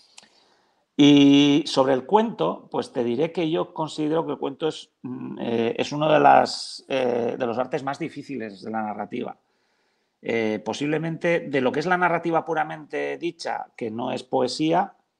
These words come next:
lo más difícil. Porque, por su tamaño. Eh, las cosas más pequeñas son las más difíciles. O sea, eh, el cuento, un cuento bien contado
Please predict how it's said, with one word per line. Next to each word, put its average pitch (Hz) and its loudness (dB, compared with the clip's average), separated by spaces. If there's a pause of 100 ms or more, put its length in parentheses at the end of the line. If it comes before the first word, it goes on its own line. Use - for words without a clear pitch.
lo 120 -2
más 123 6
difícil. 101 -10 (1300)
Porque, 117 -2
por 117 -6
su 113 -10
tamaño. 135 -6 (1300)
Eh, 110 -4
las 135 -2
cosas 147 0
más 160 0
pequeñas 170 -2
son 160 -6
las 143 0
más 120 -4
difíciles. - -14 (300)
O 113 -12
sea, 110 0
eh, 123 -4
el 110 -6
cuento, 160 -2
un 160 -8
cuento 165 -2
bien 160 -4
contado 170 -4